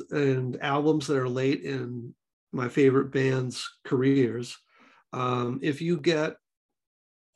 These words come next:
you know, half of the album, six songs off the album that you find that are enjoyable and they're quality work, then I think it's a, it's a big win. And I think this song really kind of,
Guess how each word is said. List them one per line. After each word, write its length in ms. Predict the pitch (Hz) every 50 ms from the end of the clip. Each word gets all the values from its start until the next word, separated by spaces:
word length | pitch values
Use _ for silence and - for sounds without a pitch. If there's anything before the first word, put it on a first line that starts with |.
| _ _ -
you 160 | - 151 143
know, 220 | 117 117 117 113 110
half 440 | - - 147 147 143 147 147 143
of 140 | 160 143 131
the 160 | 131 135 127
album, 400 | 131 131 131 135 135 143 151 135
six 400 | 135 - - - - 151 139 -
songs 320 | - 143 139 143 139 135 143
off 220 | 139 131 123 -
the 140 | - 131 131
album 380 | 131 131 127 127 131 135 135 - - _ _ _ _ - - - _ _
that 120 | - 151 156
you 80 | 151
find 380 | 139 - 156 139 139 139 139 139
that 100 | 143 135
are 200 | 135 135 131 131
enjoyable 840 | 131 123 - - 139 131 131 131 135 135 127 131 131 131 131 127
and 180 | 127 123 123 120
they're 260 | 120 123 123 127 127
quality 460 | - - - 139 127 131 131 123 127
work, 380 | 127 127 131 127 131 135 135 - _ _ _ _ - - - _ _ _ _ _ _ _ _ _ - - -
then 480 | 139 143 135 131 131 131 131 123 123
I 160 | - 139 139 135
think 220 | - 147 120 131
it's 140 | - - -
a, 60 | 131
it's 240 | - - 135 135 -
a 40 | 135
big 200 | 131 139 135 127
win. 340 | 131 143 151 143 131 120 -
And 180 | - - 135 131
I 80 | 135
think 200 | 135 - 135 131
this 220 | - 139 135 - -
song 260 | 139 127 123 123 123
really 280 | 127 123 123 120 120 117
kind 240 | - 123 123 117
of, 100 | - -